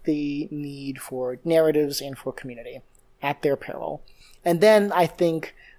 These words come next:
there are a lot of post-Rat Jordan Peterson types that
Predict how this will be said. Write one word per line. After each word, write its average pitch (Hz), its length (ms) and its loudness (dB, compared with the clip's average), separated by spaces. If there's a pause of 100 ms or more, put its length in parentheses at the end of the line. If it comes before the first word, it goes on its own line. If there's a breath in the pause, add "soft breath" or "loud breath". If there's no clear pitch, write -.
(100)
there 165 180 8
are 156 200 4
a 156 60 4
lot 156 180 4
of 147 200 -2
post-Rat 165 680 2
Jordan 165 260 2
Peterson 156 400 0
types - 460 -6
that 143 260 -8